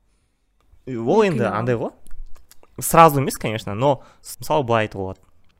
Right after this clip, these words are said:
Speaker 1: "Вот, Жука, мен туған күнім келе жатыр еді ғой, мына, мына нәрсені алғым келіп жүр, ә, сен алып бере аласың ба?" деп сұрауға болады. Сосын, "А, блин, саған шамалы қымбаттау кететін шығар, сен қи-, қинамау үшін.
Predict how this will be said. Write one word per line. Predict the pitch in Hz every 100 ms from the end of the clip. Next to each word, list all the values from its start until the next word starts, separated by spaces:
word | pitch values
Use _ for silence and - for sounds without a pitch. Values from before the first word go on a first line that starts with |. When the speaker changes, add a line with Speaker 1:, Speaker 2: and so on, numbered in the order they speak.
| - -
Speaker 1:
"Вот, | 123 127 127 _ - - _ _ _ _ -
Жука, | 117 127 131 120
мен | 113 113
туған | 117 117 120
күнім | 117 113
келе | 117
жатыр | 117 127
еді | 120
ғой, | 120 117
мына, | 113 113
мына | 110 117
нәрсені | 113 120 110
алғым | 113 117
келіп | 113 110
жүр, | 131 - - - - -
ә, | 101 101 98
сен | 101 110 104 101 101
алып | 104 -
бере | 113
аласың | 120 - 120
ба?" | 113 113 -
деп | 110 104 -
сұрауға | - 107 104
болады. | -
Сосын, | 117 123 - - - - - - -
"А, | 143 127 101
блин, | 110 131 113
саған | - 104 98 -
шамалы | 117 104 -
қымбаттау | 117 - 113
кететін | 98 113 110
шығар, | 123 123
сен | - 92 - - - -
қи-, | - 87 - -
қинамау | - 117 110 104
үшін. | 120